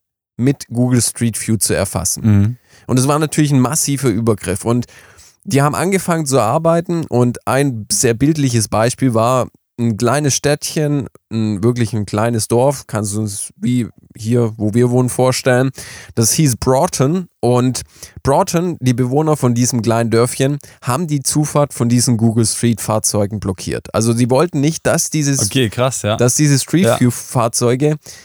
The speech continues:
Speaker 1: in ihre Gegend fahren, ihre Häuserfreunden fo-, fotografieren,
Speaker 2: Ja.
Speaker 1: wirklich private, intime Momente
Speaker 2: Ja.
Speaker 1: festhalten. Weil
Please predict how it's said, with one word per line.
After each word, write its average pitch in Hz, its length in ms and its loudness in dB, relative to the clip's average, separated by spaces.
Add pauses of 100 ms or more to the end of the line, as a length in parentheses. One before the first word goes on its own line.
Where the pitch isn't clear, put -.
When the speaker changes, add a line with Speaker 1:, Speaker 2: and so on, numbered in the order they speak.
(260)
Speaker 1:
in 202 340 -2
ihre 139 500 2 (180)
Gegend 147 340 2
fahren, 113 440 -2
ihre 117 360 2
Häuserfreunden 156 840 0
fo-, 135 220 -6 (100)
fotografieren, 139 840 -2 (160)
Speaker 2:
Ja. 101 260 -2
Speaker 1:
wirklich 143 440 0
private, 165 720 -2 (180)
intime 160 540 0
Momente 113 640 -2 (120)
Speaker 2:
Ja. 104 180 0 (200)
Speaker 1:
festhalten. 92 600 -4 (240)
Weil 120 260 0